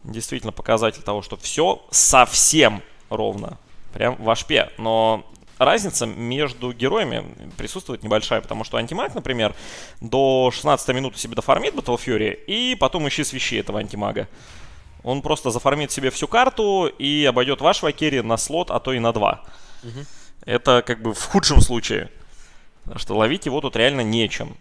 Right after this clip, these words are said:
Speaker 1: Вот если задуматься на тему того, как убивать антимага, кроме того, чтобы Winter's Curse вешать на него, я пока не, ничего особо не замечаю.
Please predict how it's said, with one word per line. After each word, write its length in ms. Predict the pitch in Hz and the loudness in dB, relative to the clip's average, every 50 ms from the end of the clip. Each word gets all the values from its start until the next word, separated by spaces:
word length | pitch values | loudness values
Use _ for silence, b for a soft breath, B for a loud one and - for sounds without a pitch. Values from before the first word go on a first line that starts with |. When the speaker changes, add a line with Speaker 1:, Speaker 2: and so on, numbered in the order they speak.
| - - - | -20 -20 -18
Speaker 1:
Вот 260 | - - - - - | -16 -16 -16 -14 -12
если 220 | 87 95 - 107 | -12 -10 -10 -8
задуматься 440 | 101 107 107 110 110 107 98 - 110 | -6 -6 -6 -6 -6 -8 -8 -8 -6
на 120 | 110 101 | -6 -6
тему 760 | 98 - 113 110 107 104 104 104 101 101 101 101 101 101 98 95 | -4 -4 -4 -2 -2 -2 -2 0 0 0 0 -2 -2 -4 -4 -4
того, 160 | - 107 110 107 | -4 -4 -4 -4
как 160 | 107 104 - | -6 -8 -8
убивать 260 | 107 107 107 107 - | -2 0 0 0 0
антимага, 400 | 104 104 - 135 175 233 240 185 | -2 -6 -2 0 0 0 0 -2
кроме 240 | - - 135 123 117 | -2 -2 -4 -4 -2
того, 220 | - 113 117 123 | 0 0 0 0
чтобы 340 | - - 117 107 107 107 110 | -2 -4 -10 -14 -12 -8 -8
Winter's 280 | 113 - - - - - | -6 -6 -6 -8 -8 -6
Curse 280 | - 208 240 - - | -4 -4 -4 -4 -4
вешать 280 | 151 139 - - - - | -4 -4 -4 -4 -8 -10
на 40 | 117 | -8
него, 160 | 110 107 101 | -6 -4 0
я 140 | 101 110 - | 2 2 2
пока 220 | - - - 113 | 2 0 -6 -4
не, 180 | 107 110 113 113 | -4 -4 -6 -6
ничего 260 | 107 110 - - 120 | -8 -10 -8 -8 -8
особо 180 | 110 117 110 104 | -6 -6 -6 -6
не 100 | 104 101 | -6 -6
замечаю. 400 | 98 107 104 - - 107 107 | -6 -8 -6 -4 -4 -4 -4